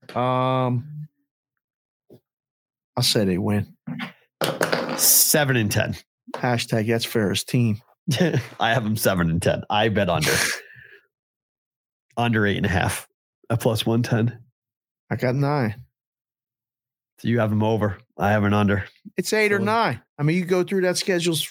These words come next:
Speaker 1: five times. You come up with eight or nine.
Speaker 2: I came up with seven. We just did it. <laughs> So, look, I love Justin Jefferson. I love Adam Thielen. Kirk Cousins is the problem.
Speaker 1: Might be the solution.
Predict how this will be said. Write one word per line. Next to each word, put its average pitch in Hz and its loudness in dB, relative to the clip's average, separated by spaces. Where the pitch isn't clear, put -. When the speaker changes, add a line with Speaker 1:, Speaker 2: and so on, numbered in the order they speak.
Speaker 1:
five 175 0
times. 147 0
You 131 0
come 151 -2
up 147 -2
with 139 -2
eight 151 0
or 147 0
nine. 135 -2
Speaker 2:
I 104 -2
came 107 2
up 107 0
with 98 -4
seven. 92 0
We 92 0
just 92 0
did 92 2
it. - -2
<laughs> - -2
So, 107 -2
look, 156 2
I 143 2
love 147 2
Justin 139 -2
Jefferson. 127 0
I 113 0
love 123 0
Adam 120 0
Thielen. 110 2
Kirk 117 -2
Cousins 107 0
is 98 -2
the 104 -4
problem. 90 0
Speaker 1:
Might 160 0
be 175 0
the 170 0
solution. 156 0